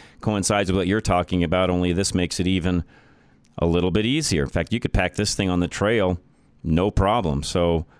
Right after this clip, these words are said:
uh, thank you, Dennis. That's, that's actually awesome. Um, this, this helps out a,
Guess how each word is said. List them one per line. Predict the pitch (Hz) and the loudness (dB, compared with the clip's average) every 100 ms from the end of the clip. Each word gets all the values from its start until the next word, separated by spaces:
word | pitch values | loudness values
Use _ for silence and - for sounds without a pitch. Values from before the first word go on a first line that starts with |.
| _ - | _ -6
uh, | 82 82 | 0 0
thank | 80 151 185 | 0 -2 0
you, | 92 | -2
Dennis. | 80 90 117 | 0 0 0
That's, | 113 127 | -2 -2
that's | 85 110 - | 0 0 0
actually | 98 104 - 98 | -2 0 0 2
awesome. | 85 131 - 69 95 85 | 2 0 0 -4 -4 -2
Um, | 87 85 82 85 | 0 2 2 0
this, | - - - | -4 -4 -4
this | 101 113 | -4 0
helps | 101 98 - | 0 0 0
out | 98 98 - - - - _ _ _ _ - | 0 0 -4 -20 -20 -20 _ _ _ _ -6
a, | 80 | -4